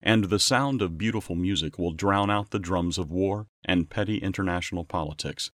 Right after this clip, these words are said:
order your free subscription to the Tomorrow's World magazine today, and check out articles like Global Utopia,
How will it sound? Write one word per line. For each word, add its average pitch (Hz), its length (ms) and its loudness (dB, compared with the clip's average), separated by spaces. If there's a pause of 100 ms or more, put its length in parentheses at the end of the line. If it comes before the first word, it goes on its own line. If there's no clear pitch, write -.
(340)
order 147 320 8
your 95 180 2
free 107 220 0
subscription 90 640 -2
to 98 80 -2
the 87 100 -2
Tomorrow's 101 500 2
World 98 320 2
magazine 80 600 0
today, 85 480 -2 (360)
and 120 140 2
check 151 240 2 (100)
out 127 280 6
articles 90 500 2
like 85 260 0 (320)
Global 113 440 6
Utopia, 110 540 -4